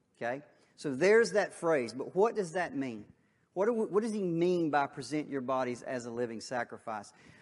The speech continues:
Well, the first thing we, we, what we need to do here is we need to understand Scripture, right? Because when we understand it, we believe it, and it turns into life application. So let's make sure we understand it.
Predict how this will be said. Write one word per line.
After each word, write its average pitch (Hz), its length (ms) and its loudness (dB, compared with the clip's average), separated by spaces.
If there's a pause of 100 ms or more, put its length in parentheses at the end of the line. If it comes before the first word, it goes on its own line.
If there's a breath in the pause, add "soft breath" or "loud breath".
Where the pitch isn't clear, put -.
(160 loud breath)
Well, 185 100 0
the 180 60 0
first 277 320 2
thing 208 400 -2 (300)
we, 185 400 0
we, 180 140 -4 (1500 soft breath)
what 202 140 10
we 240 120 8
need 262 120 8
to 220 80 4
do 185 160 6
here 185 120 10
is 156 100 6
we 185 140 4
need 185 160 2
to - 100 -2
understand 151 520 0
Scripture, 120 380 -4
right? 147 320 4
Because 135 220 -8
when 139 80 0
we 139 140 0
understand 202 560 -2
it, 214 120 0 (280)
we 131 140 -2
believe 180 400 2
it, 202 120 -2 (180)
and 139 100 -2
it - 240 -8
turns 160 320 2
into 151 180 2
life 139 340 0
application. 123 640 -6
So - 140 -8
let's 208 160 0
make 220 160 -2
sure 190 220 -2
we 165 180 -2
understand 135 540 -6
it. - 100 -14